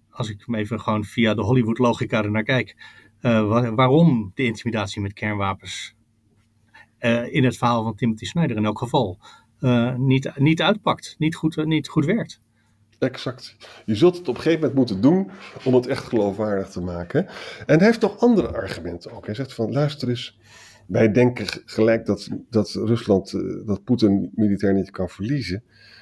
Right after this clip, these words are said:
Speaker 2: Maar jongens, wacht nou eens even. Het is het grootste land van de wereld. Ze hebben daar elf tijdzones, hè." Hij wordt echt niet gelijk in een hoek gedreven als hij een stukje van de Oekraïne mist, hè. Dat is natuurlijk een argument dat je, dat je niet vaak hoort en er zit wel iets in, toch?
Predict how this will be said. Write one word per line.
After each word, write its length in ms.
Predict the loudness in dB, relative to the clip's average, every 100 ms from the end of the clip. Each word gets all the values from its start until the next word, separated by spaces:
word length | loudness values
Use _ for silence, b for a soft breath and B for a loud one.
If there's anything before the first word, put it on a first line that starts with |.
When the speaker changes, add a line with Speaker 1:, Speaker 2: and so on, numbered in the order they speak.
| b
Speaker 2:
Maar 140 | -16 -12
jongens, 300 | -8 -6 -8
wacht 240 | -10 -10
nou 120 | -8
eens 140 | -8 -6
even. 160 | -8
Het 100 | -4
is 120 | -4 -4
het 100 | -4
grootste 540 | 2 4 2 0 2
land 320 | 4 2 0
van 120 | -4
de 120 | -2 -2
wereld. 300 | -2 -2 -2
Ze 100 | -2
hebben 180 | 0
daar 160 | -2 -4 _
elf 400 | 0 2 2 -2 -10
tijdzones, 840 | -6 -6 -8 -14 -14 -16 -20 -12
hè." 100 | -8 -8 _ b b b b b b
Hij 120 | -2
wordt 180 | 0 0
echt 220 | -4 -2
niet 160 | -2 -2
gelijk 340 | -2 -2 0
in 80 | 2
een 80 | 4
hoek 280 | 4 4 0
gedreven 580 | 2 4 4 2 -2
als 160 | -6 -6
hij 100 | -4
een 100 | -4
stukje 380 | -2 -2 -2 -8
van 140 | -6
de 140 | -4 -6
Oekraïne 520 | -8 -8 -6 -4 -2
mist, 340 | -2 -4 -4
hè. 80 | -2
Dat 120 | -2
is 60 | -4
natuurlijk 260 | -2 0
een 60 | 2
argument 260 | 2 2 2
dat 160 | -2
je, 140 | -4 -8 b b b b _
dat 320 | -6 -4 2
je 80 | 6
niet 220 | 6 4
vaak 240 | 0 0
hoort 220 | 2 0 2
en 60 |
er 80 | 0
zit 180 | 0 2
wel 180 | 2 4
iets 340 | 2 2 -2
in, 220 | -4 -4 0
toch? 360 | 0 0 _